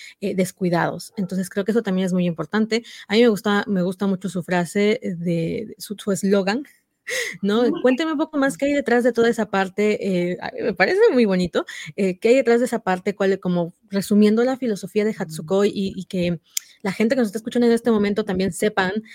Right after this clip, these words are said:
Speaker 1: eh, si comparten esta filosofía y, y se sientan más todavía motivados a, a ir.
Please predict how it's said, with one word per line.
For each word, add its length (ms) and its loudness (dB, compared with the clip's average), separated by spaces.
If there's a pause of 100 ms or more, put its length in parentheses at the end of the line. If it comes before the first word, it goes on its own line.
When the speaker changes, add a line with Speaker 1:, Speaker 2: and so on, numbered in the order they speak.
(200)
Speaker 1:
eh, 480 -2 (160)
si 100 -4
comparten 380 0
esta 160 -2
filosofía 540 0
y, 180 0
y 100 -8
se 100 -14
sientan 380 -2
más 220 -2
todavía 240 -2
motivados 580 -4
a, 300 -4 (100)
a 80 -4
ir. 160 -2